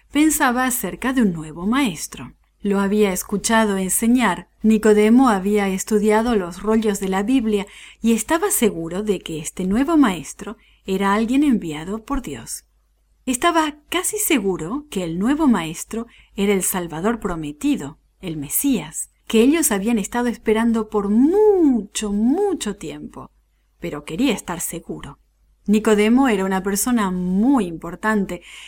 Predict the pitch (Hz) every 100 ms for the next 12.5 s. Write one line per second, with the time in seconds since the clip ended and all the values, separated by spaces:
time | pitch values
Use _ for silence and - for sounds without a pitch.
0 | - 214 208 226 311 285 214 208 220 320
1 | - 202 165 180 247 285 190 160 240 180
2 | 151 - _ _ _ - 285 415 - 415
3 | 226 170 180 - 254 302 294 - 202 214
4 | 202 170 160 170 220 214 156 - - 160
5 | 151 - - _ _ _ _ 180 170 160
6 | 190 220 220 196 202 196 196 196 247 233
7 | 190 196 196 170 156 - - - 214 294
8 | 196 156 156 - 190 175 170 165 147 156
9 | - - 170 - _ _ _ 220 220 330
10 | 330 240 208 196 190 196 277 349 247 208
11 | 202 196 240 302 233 185 151 180 220 247
12 | 185 - - -